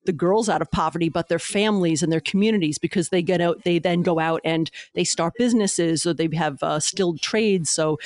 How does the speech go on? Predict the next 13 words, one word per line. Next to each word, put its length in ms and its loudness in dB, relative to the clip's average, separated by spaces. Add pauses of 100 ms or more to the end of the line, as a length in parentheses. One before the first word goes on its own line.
(120)
it 120 -2
literally 340 2
lifts 260 0
up 140 -4
the 100 0
entire 420 0
community, 640 0
and 220 0
it 180 -2
starts 440 -2
with 260 -2 (140)
the 80 -4
girls 520 0